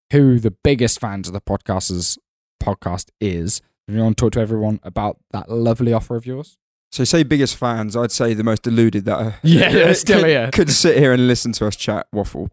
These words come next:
Speaker 2: But basically, we wanna reward those of you who sit here till the end. On, with podcasting, it can be very hard to track who's actually staying the whole time to listen to your episodes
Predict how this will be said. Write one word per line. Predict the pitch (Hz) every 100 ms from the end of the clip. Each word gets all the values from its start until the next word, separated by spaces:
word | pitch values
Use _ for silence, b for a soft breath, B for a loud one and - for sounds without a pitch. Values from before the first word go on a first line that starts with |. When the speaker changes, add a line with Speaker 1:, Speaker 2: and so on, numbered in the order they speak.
| -
Speaker 2:
But | 135 120 _ _ _ _ -
basically, | 165 160 156 143
we | 170
wanna | 165 151
reward | 127 123 120 110
those | 113 101
of | 104
you | 101
who | 104
sit | - 120 -
here | 110 104 101
till | - 104
the | 101
end. | 101 104 101
On, | 127 120 117
with | 135
podcasting, | - 147 - 127 120 123
it | 107
can |
be | 120
very | 113 120
hard | 107 104
to | -
track | - 107 - _ _ _ -
who's | 143 131 -
actually | 139 - - 117 110
staying | 104 123 110 101
the | 101
whole | 107 92
time | - 101 101
to | -
listen | - -
to | - 104
your |
episodes | - - - - -